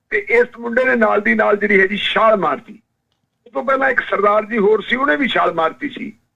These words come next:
ਉਹ ਸਰਦਾਰ ਜੀ ਨੇ ਜਾ ਕੇ ਇੱਕ ਇੰਨਾ ਕੰਮ ਕੀਤਾ ਕਿ ਉਹਦੇ ਕੜਾ ਪਾਇਆ ਹੋਇਆ ਸੀ, ਕਿਉਂਕਿ ਚਮਕੌਰ ਦੀ ਜਦੋਂ ਇਹੋ ਜਿਹੀ ਮੁਸੀਬਤ ਪੈ ਜੇ ਨਾ, ਉਦੋਂ ਬੰਦੇ ਨੂੰ ਛੇਤੀ ਕਿਤੇ ਸੁਝਦਾ ਨਹੀਂ ਕਿ ਕੀ ਕਰੀਏ।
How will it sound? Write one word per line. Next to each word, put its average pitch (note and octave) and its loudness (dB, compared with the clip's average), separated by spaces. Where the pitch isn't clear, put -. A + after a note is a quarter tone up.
ਉਹ B3+ 0
ਸਰਦਾਰ G#3 2
ਜੀ B3+ -2
ਨੇ B3 -4
ਜਾ A3+ 4
ਕੇ A3+ 0
ਇੱਕ A3+ -2
ਇੰਨਾ A3+ 2
ਕੰਮ A3+ -2
ਕੀਤਾ A3 -2
ਕਿ G#3 0
ਉਹਦੇ A#3 2
ਕੜਾ G#3+ 2
ਪਾਇਆ G3+ 0
ਹੋਇਆ F3 0
ਸੀ, F#3+ -10
ਕਿਉਂਕਿ A3 0
ਚਮਕੌਰ G3 -2
ਦੀ A#3 -4
ਜਦੋਂ A3 2
ਇਹੋ F3+ 2
ਜਿਹੀ A3 -4
ਮੁਸੀਬਤ F3+ -6
ਪੈ G3+ 0
ਜੇ G#3+ 2
ਨਾ, A3+ 4
ਉਦੋਂ A3+ 2
ਬੰਦੇ G3 2
ਨੂੰ A3+ -2
ਛੇਤੀ - 0
ਕਿਤੇ G#3 -2
ਸੁਝਦਾ B3 0
ਨਹੀਂ A#3 -2
ਕਿ G#3 0
ਕੀ F#3 -12
ਕਰੀਏ। - -4